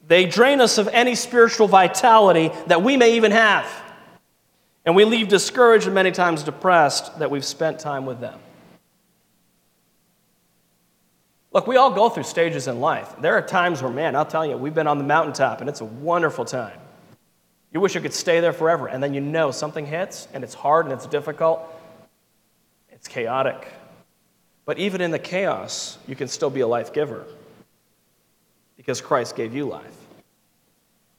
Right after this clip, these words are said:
The question becomes, are we people that encourage or discourage people?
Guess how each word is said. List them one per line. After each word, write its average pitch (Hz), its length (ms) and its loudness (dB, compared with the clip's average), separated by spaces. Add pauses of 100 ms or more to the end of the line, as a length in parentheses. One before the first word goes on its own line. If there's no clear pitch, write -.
(2000)
The 143 80 -4
question 240 340 2
becomes, 156 680 0 (760)
are 143 120 4
we 180 140 2
people 190 340 -2
that 160 180 4
encourage 220 640 -2 (580)
or 185 140 2
discourage 139 720 -6
people? - 260 -18